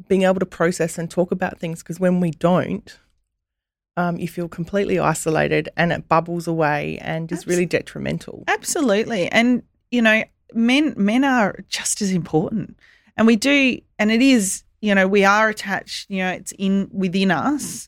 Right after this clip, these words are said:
Speaker 1: Yeah, there's a physical
Speaker 2: There's a
Speaker 1: aspect.
Speaker 2: physical attachment. But for blokes, it's just, it can be just as bad, um, if they're really wanting that child.
Speaker 1: Yeah.
Speaker 2: So, yeah, so that's kind of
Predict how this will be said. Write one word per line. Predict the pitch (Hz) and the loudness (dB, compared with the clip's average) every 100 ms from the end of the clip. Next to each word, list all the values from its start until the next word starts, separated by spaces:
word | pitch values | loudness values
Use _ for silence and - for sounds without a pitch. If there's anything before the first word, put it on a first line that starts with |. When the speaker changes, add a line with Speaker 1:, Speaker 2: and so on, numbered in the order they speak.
| _ | _
Speaker 1:
Yeah, | 185 | 0
there's | 165 147 | 2 2
a | |
physical | 147 185 160 151 | 0 0 0 0
Speaker 2:
There's | 220 214 | 0 2
a | |
Speaker 1:
aspect. | 208 - | -2 -2
Speaker 2:
physical | 247 247 277 - 208 - | 0 2 0 0 -2 -2
attachment. | 180 180 - 160 - - 156 131 _ | -6 -4 -6 -8 -8 -10 -10 -12 _
But | 220 - 214 | -4 -4 -6
for | - - _ _ - | -20 -20 _ _ -6
blokes, | 262 285 320 381 - - | -4 -4 -2 -2 -4 -8
it's | - - - | -10 -8 -4
just, | 427 466 - - | -2 0 -2 -4
it | - - | -10 -6
can | 330 427 | -4 2
be | 285 | 2
just | 196 185 - | 4 2 2
as | 160 156 | 2 2
bad, | - 151 269 - - - - - _ _ _ _ _ | 2 2 2 0 -2 -6 -12 -14 _ _ _ _ _
um, | 202 196 196 196 202 - | 2 2 4 2 -2 -6
if | 220 - | -16 -8
they're | 262 269 | -4 -4
really | 240 240 247 254 233 - _ _ | -2 0 0 0 -4 -6 _ _
wanting | 196 196 254 254 226 | -8 -2 -2 0 -2
that | 220 - | -2 -8
child. | - 208 285 - - - - _ _ - | -8 -6 -6 -6 -8 -10 -20 _ _ -8
Speaker 1:
Yeah. | 165 143 151 _ | -8 -8 -16 _
Speaker 2:
So, | - 233 | -2 2
yeah, | 247 233 226 | 4 4 2
so | 196 226 226 | 0 0 0
that's | 226 240 - | 0 -2 -2
kind | - 294 | -4 0
of | 254 - | 0 -4